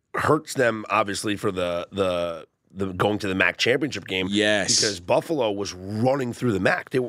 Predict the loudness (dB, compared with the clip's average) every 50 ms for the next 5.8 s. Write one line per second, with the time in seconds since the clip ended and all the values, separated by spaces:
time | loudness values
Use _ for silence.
0 | -2 0 2 2 2 2 0 0 2 2 2 2 2 0 0 0 -2 -2 -2 -2
1 | 0 0 0 2 2 2 0 0 0 -2 -4 0 2 2 2 2 0 -4 -10 -12
2 | -12 -16 -18 -18 _ _ _ _ _ _ _ _ _ _ _ _ 0 2 4 4
3 | 2 2 0 -4 -4 0 2 2 4 4 2 2 0 -2 -2 0 0 2 2 0
4 | 0 0 0 2 2 2 2 0 -2 -2 -6 -6 -4 -8 -6 -4 -2 -2 -2 -4
5 | -2 -4 -2 0 0 0 0 -2 -4 -6 -6 -4 -4 -4 -6 -10